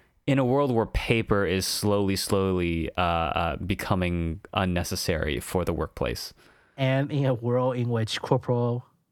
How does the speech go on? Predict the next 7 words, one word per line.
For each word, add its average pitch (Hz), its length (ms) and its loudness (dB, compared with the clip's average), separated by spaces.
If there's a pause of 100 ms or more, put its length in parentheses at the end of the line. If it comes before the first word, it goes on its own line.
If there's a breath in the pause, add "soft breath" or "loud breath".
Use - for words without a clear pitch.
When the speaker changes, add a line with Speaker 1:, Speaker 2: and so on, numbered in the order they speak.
(800)
Speaker 2:
or 110 600 -2
company 123 400 0
Speaker 1:
Corporate 113 280 4
greed. 117 320 4
Speaker 2:
loyalty 101 420 -2
Speaker 1:
<laughs> 107 60 -4
Speaker 2:
is - 600 -4